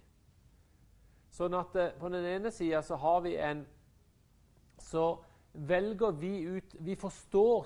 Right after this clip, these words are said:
selektivt. Og det gjør at vi ofte tyr til stereotypier. For det at det er vi selv som velger ut hva vi vil forstå. Og så lager vi noen koblinger som kanskje ikke er der. Men fordi at, eh, vi har tenkt om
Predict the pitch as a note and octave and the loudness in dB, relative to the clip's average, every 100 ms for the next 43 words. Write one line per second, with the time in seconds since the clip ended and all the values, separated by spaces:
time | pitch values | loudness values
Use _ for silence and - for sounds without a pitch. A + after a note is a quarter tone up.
0 | - F#3+ A3+ D#3+ - D#2+ - - - - | -2 0 0 -2 -6 -14 -14 -20 -20 -20
1 | _ _ _ _ _ _ _ _ _ _ | _ _ _ _ _ _ _ _ _ _
2 | _ _ - D#3 F3+ A3 G#3 G#3 F#3+ F3 | _ _ -12 -2 0 2 2 2 0 -2
3 | D#3+ - F3+ - - - G3 G3+ - D#3 | -4 -4 -10 -12 -16 -8 -4 -4 -6 -10
4 | - D3+ C#3 C3+ - D3+ C#3+ F2+ - - | -4 -4 -4 -8 -8 -6 -4 -6 -10 -20
5 | _ _ _ - D#3+ F3+ F#3 D#3+ D3 G3 | _ _ _ -10 -2 -2 0 -4 -4 -4
6 | A3 - F#3 F#3 D#3+ C3+ D#3 F3 F#3 F3+ | -6 -4 -4 -4 -6 -2 0 0 0 0
7 | E3 E3 D3+ D3+ C#3+ B2+ C3 A#2+ B2+ B2 | -2 -2 -2 -2 -4 -8 -10 -12 -8 -8
8 | - - _ - - - D3+ G3 F#3 E3+ | -10 -18 _ -20 -20 -20 -4 -2 4 8
9 | F3 G3 A3 A3 E3+ D3+ D#3+ E3 G3 A3+ | 8 6 0 -2 -4 -4 -2 -2 -2 -4
10 | F3 D#3 C#3+ D#3+ F#3 - F3+ D#3+ D#3+ A3+ | -4 -6 -8 -8 -8 -8 -8 -4 -4 -4
11 | C#3+ - - _ _ _ - E3+ E3+ G3 | -6 -6 -10 _ _ _ -10 -8 -4 -4
12 | D3+ F#3+ A#3 A3 D3 C3+ - D#3 C#3 - | -4 -6 -4 0 0 0 -2 0 0 -4
13 | - _ D#3 F3+ E3+ E3+ F3+ G3 G3+ - | -20 _ -4 0 2 0 -4 -4 -8 -8
14 | F3 D#3 D3+ | -6 -6 -8